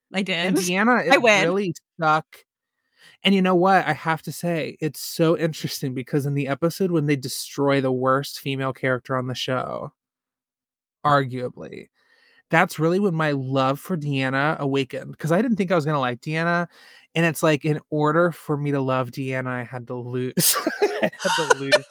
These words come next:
Speaker 2: Tasha.
Speaker 1: <laughs> There
Speaker 2: Because
Speaker 1: can only
Speaker 2: Tasha
Speaker 1: be so
Speaker 2: says
Speaker 1: many female characters. <laughs>
Speaker 2: On any show, no.
Speaker 1: It's like in Voyager. <laughs>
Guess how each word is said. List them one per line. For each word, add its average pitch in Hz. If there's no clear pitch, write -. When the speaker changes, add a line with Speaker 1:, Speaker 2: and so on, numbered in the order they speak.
Speaker 2:
Tasha. -
Speaker 1:
<laughs> -
There 302
Speaker 2:
Because -
Speaker 1:
can 339
only 294
Speaker 2:
Tasha -
Speaker 1:
be 349
so -
Speaker 2:
says -
Speaker 1:
many 277
female 240
characters. 240
<laughs> -
Speaker 2:
On 190
any 175
show, 175
no. 151
Speaker 1:
It's 427
like 466
in 466
Voyager. 254
<laughs> -